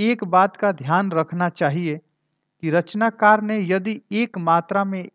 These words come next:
एक ही अक्षर रखा हो तो उसे स्वतंत्र रखा जाता है। उसका मात्रा काल एक है, यह दर्शाने के लिए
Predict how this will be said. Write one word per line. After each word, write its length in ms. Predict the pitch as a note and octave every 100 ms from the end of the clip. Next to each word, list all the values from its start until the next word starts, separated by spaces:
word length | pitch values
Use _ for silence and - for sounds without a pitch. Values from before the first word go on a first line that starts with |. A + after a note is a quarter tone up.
| _ G3+
एक 280 | A3+ A3 D#3+
ही 240 | C3+ F#3+
अक्षर 480 | - E3+ _ - E3+
रखा 540 | E3+ - _ - G3+
हो 480 | F3 E3 G3+ D#3 - _ _ _ _ -
तो 120 | G#3+
उसे 360 | G#3+ G3+ - A3
स्वतंत्र 640 | - F#3 F3 G#3+ A3+ A3+ A3+
रखा 720 | F3+ D3+ D3+ - F#3 G3 E3
जाता 400 | C#3 B2+ A#2 B2
है। 160 | A2 G2 _ _ _ _ _ _ _ _ _ _ _ _ _
उसका 600 | F#3 - - A3 A3 G#3 - _ _ _ D#3+
मात्रा 440 | E3 E3+ - G#3+
काल 480 | G#3+ F#3+ F#3+ G#3+ A3 _ _ _ _ -
एक 280 | G3+ A#3+ A#3
है, 260 | A#2+ B2 - _ _ _ -
यह 220 | E3+ G#3
दर्शाने 640 | E3 F3 E3 E3+ E3+ G3+ A3
के 260 | A3 A#3
लिए 340 | G3+ E3+ F3